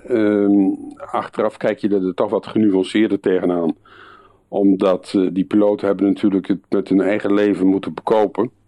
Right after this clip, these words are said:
En, eh, ze zullen het zeker niet expres gedaan hebben. Dus dan, ja, achteraf zeg ik,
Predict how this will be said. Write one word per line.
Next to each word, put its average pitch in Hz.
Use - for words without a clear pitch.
En, 98
eh, 98
ze -
zullen 104
het 95
zeker 113
niet 107
expres 107
gedaan 90
hebben. 87
Dus 117
dan, 113
ja, 120
achteraf 131
zeg 147
ik, 143